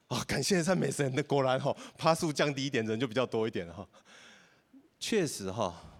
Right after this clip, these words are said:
我们知道圣灵是我们的好朋友，可是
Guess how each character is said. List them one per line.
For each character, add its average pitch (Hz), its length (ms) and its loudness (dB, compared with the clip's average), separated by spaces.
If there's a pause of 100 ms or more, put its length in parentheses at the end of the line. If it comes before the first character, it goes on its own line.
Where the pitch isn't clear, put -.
(120)
我 120 140 -6
们 135 360 -2 (1000)
知 165 160 -8
道 175 120 -2
圣 160 240 -2
灵 110 140 -4
是 127 160 -8
我 101 60 -4
们 92 80 -8
的 85 80 -10
好 82 120 -10
朋 98 200 -10
友， 82 180 -8
可 139 140 -10
是 185 280 -6